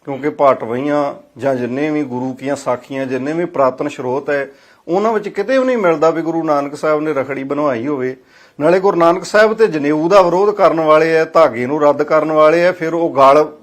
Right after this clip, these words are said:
ਵਾਲਾ ਧਾਗਾ ਛੱਡ ਕੇ ਤੇ ਗੁੱਟ ਵਾਲਾ ਪਹਿਨ ਲੈਂਦੇ ਸੀ। ਨਾਲੇ ਤੁਸੀਂ ਝਾਤੀ ਮਾਰ ਕੇ ਵੇਖੋ, ਇਹ ਭੈਣ ਭਰਾ ਦਾ ਰਿਸ਼ਤਾ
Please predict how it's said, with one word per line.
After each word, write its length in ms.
ਵਾਲਾ 280
ਧਾਗਾ 360
ਛੱਡ 280
ਕੇ 120
ਤੇ 80
ਗੁੱਟ 300
ਵਾਲਾ 260
ਪਹਿਨ 280
ਲੈਂਦੇ 260
ਸੀ। 140
ਨਾਲੇ 180
ਤੁਸੀਂ 260
ਝਾਤੀ 300
ਮਾਰ 240
ਕੇ 140
ਵੇਖੋ, 500
ਇਹ 100
ਭੈਣ 360
ਭਰਾ 300
ਦਾ 160
ਰਿਸ਼ਤਾ 580